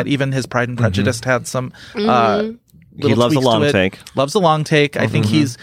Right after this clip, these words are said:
Speaker 1: I think he's an incredibly talented director. I think if there's a director who's, who we're looking to maybe make a leap,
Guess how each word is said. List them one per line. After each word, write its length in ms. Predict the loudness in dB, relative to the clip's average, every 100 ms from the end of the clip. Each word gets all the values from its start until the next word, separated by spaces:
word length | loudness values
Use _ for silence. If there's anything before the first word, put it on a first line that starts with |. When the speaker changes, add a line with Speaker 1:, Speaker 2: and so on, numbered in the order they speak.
| -8
Speaker 1:
I 40 | -2
think 100 | 2
he's 80 | 2
an 60 | 2
incredibly 420 | 2 0 0 -2
talented 380 | -2 -2 -2 -6
director. 420 | -6 -6 -6 -4
I 100 | -4
think 180 | -4 -6
if 140 | 0
there's 180 | 0 2
a 40 |
director 420 | 0 0 0 -2 -2
who's, 340 | -2 -6 -8 -16 -20 -20 _
who 100 | 0
we're 100 | 2
looking 220 | 2 0
to 60 | 0
maybe 200 | 0 0
make 200 | -2 -4
a 60 | -2
leap, 360 | -2 -2 -6